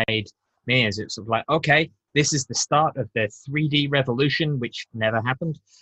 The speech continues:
Um, and the on-, only really Zoe Saldana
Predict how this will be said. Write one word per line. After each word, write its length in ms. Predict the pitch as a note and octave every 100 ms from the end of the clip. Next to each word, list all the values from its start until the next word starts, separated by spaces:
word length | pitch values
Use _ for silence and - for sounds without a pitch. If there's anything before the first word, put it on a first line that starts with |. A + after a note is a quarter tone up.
| _ _ _ -
Um, 480 | G#2+ G#2+ G#2+ G#2+ G#2 _ _ - _ -
and 960 | B2 A#2+ A#2+ B2 B2 B2 B2 B2 B2 A2+ - _ _ _ _ _ _ _ C#3 C3 _
the 360 | C#3 C3+ D3+ - _ _ _ -
on-, 220 | C#3 D#3 -
only 260 | E3+ C4+ G#3+
really 540 | F#3 F3 D#3+ C#3+ - _ _ _ _ _ _ _ _ - A#2+
Zoe 320 | A2+ D3+ D3
Saldana 680 | C#3+ C3+ C#3 C#3+ C#3 C3